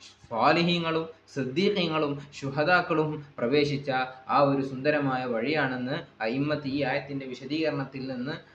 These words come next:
പറഞ്ഞതായിട്ട് നമുക്ക് കാണാൻ സാധിക്കും. "ഗൈരിൽ മഗ്ദൂബി അലൈഹിം വലദ്ദാല്ലീൻ." ആമീൻ. നിന്റെ കോപത്തിന് വിധേയരായവരുടേതല്ലാത്ത, വലദ്ദാല്ലീൻ, വഴിപിഴച്ചവരുടേതല്ലാത്ത ആ നേരായ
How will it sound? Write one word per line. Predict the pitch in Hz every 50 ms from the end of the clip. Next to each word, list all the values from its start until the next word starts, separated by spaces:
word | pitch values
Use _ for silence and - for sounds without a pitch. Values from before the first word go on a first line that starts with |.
| - _ -
പറഞ്ഞതായിട്ട് | 117 123 127 139 156 151 135 135 131 123 123 -
നമുക്ക് | 123 117 120 113 123
കാണാൻ | 120 - 117 113 120 120 120
സാധിക്കും. | - 123 113 113 117 117 - 113 110 104 101 - - - - _ - 113 120
"ഗൈരിൽ | 135 143 156 151 147 139 139 135
മഗ്ദൂബി | 127 127 120 120 120 123 143 151 160 156 156
അലൈഹിം | 143 131 139 139 143 139 135 139 131 123 120
വലദ്ദാല്ലീൻ." | 117 117 131 143 143 135 131 127 131 131 127 123 120 113 113 120 127 131 131 127 120 - 117
ആമീൻ. | 117 175 135 143 135 - 123 120 - - - - _ _ - - 113
നിന്റെ | 117 123 127 139
കോപത്തിന് | 135 139 131 131 135 147 156 147 - 151 147 151 151 156 175 202 - - - _ -
വിധേയരായവരുടേതല്ലാത്ത, | 113 117 117 135 156 160 160 156 147 143 139 139 139 139 135 131 135 127 123 123 117 117 120 135 147 143 185 185 185 - - - - _ _ _ - 120
വലദ്ദാല്ലീൻ, | 135 156 185 202 196 165 156 160 170 185 185 185 170 170 165 147 139 139 - - -
വഴിപിഴച്ചവരുടേതല്ലാത്ത | 131 139 151 175 214 226 233 233 220 202 - - 190 175 175 175 170 165 160 156 151 139 139 143 147 151 147 - 170 170 170 - - - -
ആ | 127 151 185 220 240 220 - - - 139
നേരായ | 147 143 139 139 139 139 139 143 165 185 196 170 165 160 156 147 143 143 143